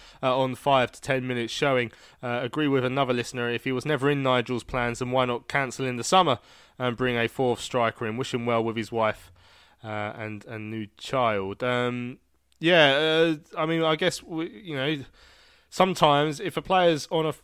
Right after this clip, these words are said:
what was he, on a three and a half year contract when he came in, or two and a half years? I mean, it's not always easy just to cancel. I mean, you have to come to an agreement, and, and, and I dare say that Ronnie would have been paid off,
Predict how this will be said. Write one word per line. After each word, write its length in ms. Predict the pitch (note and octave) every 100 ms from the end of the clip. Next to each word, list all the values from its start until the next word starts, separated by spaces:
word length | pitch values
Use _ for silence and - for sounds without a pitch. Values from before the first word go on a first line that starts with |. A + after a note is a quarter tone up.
| _
what 80 | E3+
was 100 | D3+
he, 80 | D#3
on 100 | D#3
a 60 |
three 300 | - G3 F#3
and 80 | F3+
a 20 |
half 240 | E3+ F#3 F3
year 160 | F#3+
contract 380 | F3 G3+ F#3+ G#3+
when 80 | G#3
he 40 |
came 260 | - F#3+ G#3
in, 100 | A3
or 80 | E3+
two 160 | -
and 100 | F3+
a 20 | E3+
half 280 | F3 E3+
years? 260 | F3 F3 F#3
I 60 | E3+
mean, 160 | D#3+
it's 160 | D#3 D#3
not 160 | E3
always 360 | E3 D#3+ D3+ C3+
easy 360 | D#3+ C#3 B2 A#2
just 260 | C#3 -
to 140 | C#3 B2
cancel. 500 | C#3+ C#3 A#2 A#2 G#2+
I 60 |
mean, 100 | B2
you 80 | B2+
have 120 | B2+
to 80 | -
come 140 | C3+ B2
to 100 | B2
an 60 |
agreement, 440 | A2+ B2+ B2+ A2+ A#2+
and, 220 | B2 A#2+
and, 260 | B2+ B2
and 160 | C#3 B2+
I 80 | A#2+
dare 240 | C#3+ C3+
say 160 | - B2
that 80 | A2+
Ronnie 200 | B2 A#2+
would 100 | A#2
have 60 |
been 160 | A#2 A2+
paid 260 | B2+ A2+
off, 420 | B2+ F#2+ G2 -